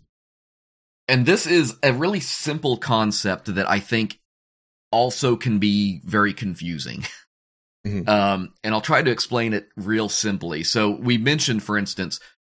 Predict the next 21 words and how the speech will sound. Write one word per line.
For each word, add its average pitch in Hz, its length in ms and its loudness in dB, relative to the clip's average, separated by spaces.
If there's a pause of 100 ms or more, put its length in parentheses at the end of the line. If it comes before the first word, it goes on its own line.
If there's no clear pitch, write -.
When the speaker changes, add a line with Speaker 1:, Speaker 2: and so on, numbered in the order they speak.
Speaker 1:
things 127 260 4
like 101 260 2
the 98 200 -2
scroll 98 800 -2
event 71 500 -8 (400)
happen 104 520 2
a 85 140 -2
lot 82 540 0
on 80 160 -4
a - 20 -10
page. 50 560 -10 (300)
Like, - 100 -8
when 110 140 2
you're 131 160 8
scrolling, 104 880 2 (380)
it's 113 140 -4
constantly 117 640 0
firing 101 480 4
the 85 80 -6
scroll 92 400 -2
event. - 320 -10